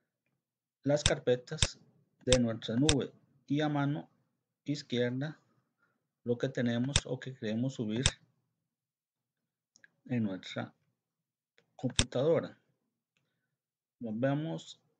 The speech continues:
a lo que usted queramos subir. En mi caso vamos a subir audios. Los tenemos aquí en el escritorio. Miramos lo que hacemos. En la carpeta audio la abrimos. Vemos que está el directorio vacío y comenzamos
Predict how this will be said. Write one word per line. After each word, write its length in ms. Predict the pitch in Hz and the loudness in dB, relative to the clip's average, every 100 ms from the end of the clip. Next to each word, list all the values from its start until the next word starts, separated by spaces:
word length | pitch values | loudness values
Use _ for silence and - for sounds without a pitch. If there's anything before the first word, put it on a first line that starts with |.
| _ _ - - _ _ _ | _ _ -2 -2 _ _ _
a 160 | 147 131 | 0 2
lo 240 | 123 131 | 2 2
que 80 | 135 | 0
usted 160 | 131 - | -4 -6
queramos 340 | - 127 135 143 | -4 0 0 0
subir. 220 | 139 127 | 2 2
En 80 | 131 | 2
mi 100 | 131 | 0
caso 300 | 117 113 120 | -2 0 -2
vamos 260 | 113 123 | -2 -2
a 60 | 131 | -4
subir 260 | 120 90 | -4 0
audios. 500 | 113 139 - - - - _ _ _ _ _ _ | 0 0 -4 -14 -18 -20 _ _ _ _ _ _
Los 180 | 127 - | 4 4
tenemos 400 | 120 113 123 120 | 4 0 -2 -2
aquí 220 | 123 143 | -4 -2
en 80 | 139 | -2
el 60 | |
escritorio. 640 | 143 - 165 139 131 170 - _ _ _ _ _ _ _ _ | 6 6 6 -2 -2 -4 -12 _ _ _ _ _ _ _ _
Miramos 300 | 107 104 113 | 0 2 2
lo 80 | 131 | 2
que 80 | 131 | 0
hacemos. 560 | 139 156 117 87 - - - | -2 0 -2 -2 -10 -18 -6
En 180 | 139 147 | -2 -2
la 100 | 139 | -2
carpeta 480 | 147 160 156 156 156 | -4 -4 -4 6 8
audio 300 | 165 175 180 | 8 6 -2
la 100 | 143 | -4
abrimos. 600 | 160 147 139 151 170 - - _ _ _ _ _ _ _ _ 98 | -2 0 0 -2 -6 -14 -20 _ _ _ _ _ _ _ _ -6
Vemos 280 | 104 120 | -2 -2
que 140 | - 139 | -2 -4
está 280 | 131 113 120 | -2 -2 -2
el 100 | 123 | 0
directorio 440 | 131 127 147 151 | 0 0 0 0
vacío 260 | 160 143 143 | 0 -2 -4
y 80 | |
comenzamos 800 | 139 127 101 104 95 113 - - | -2 -2 -2 -6 -8 -8 -12 -18